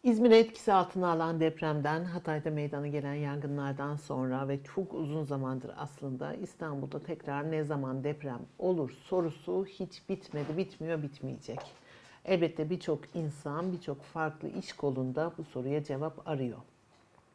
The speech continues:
Astrolojik olarak ya da başka bir teknikle depremleri tahmin etmek mümkün değil.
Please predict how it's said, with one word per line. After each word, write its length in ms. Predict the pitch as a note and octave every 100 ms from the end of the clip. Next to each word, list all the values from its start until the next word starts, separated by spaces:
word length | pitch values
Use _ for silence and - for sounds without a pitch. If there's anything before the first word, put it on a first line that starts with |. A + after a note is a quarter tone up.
| - - -
Astrolojik 500 | F#3+ C#3+ F#3 F#3 F#3
olarak 380 | F3 D#3+ D3+ D3+
ya 80 | D3+
da 100 | D3
başka 300 | C#3 - F3
bir 60 |
teknikle 580 | - C3+ - - - C#3+ E3+ - - - - -
depremleri 580 | G3 G3 E3 D3+ C#3+ C#3
tahmin 300 | E3 D#3 D3
etmek 420 | C#3 C#3 E3 -
mümkün 460 | D3+ C#3 C#3 C#3+ C3
değil. 260 | C3+ B2